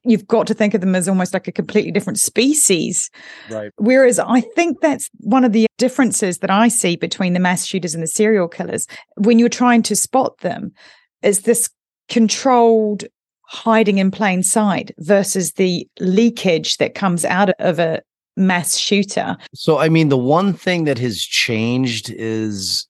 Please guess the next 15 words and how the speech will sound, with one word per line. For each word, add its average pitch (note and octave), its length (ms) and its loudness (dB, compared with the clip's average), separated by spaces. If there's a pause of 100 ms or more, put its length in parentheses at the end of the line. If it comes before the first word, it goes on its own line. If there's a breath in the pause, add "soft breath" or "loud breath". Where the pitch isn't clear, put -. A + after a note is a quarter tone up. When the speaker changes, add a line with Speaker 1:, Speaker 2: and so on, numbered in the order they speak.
(160)
Speaker 2:
think B3+ 160 -4
about C#4 160 0
the F#3+ 80 0
last C#3 300 0
five B2 320 0
years G#2 420 -4
in G2 140 -10
terms A#2 360 -2
of G2+ 300 -4 (320)
how B2+ 340 2
narcissists A#2 880 0
and G2+ 140 -4
narcissism A2+ 720 -2
has G2 160 -6
been G#2+ 400 -2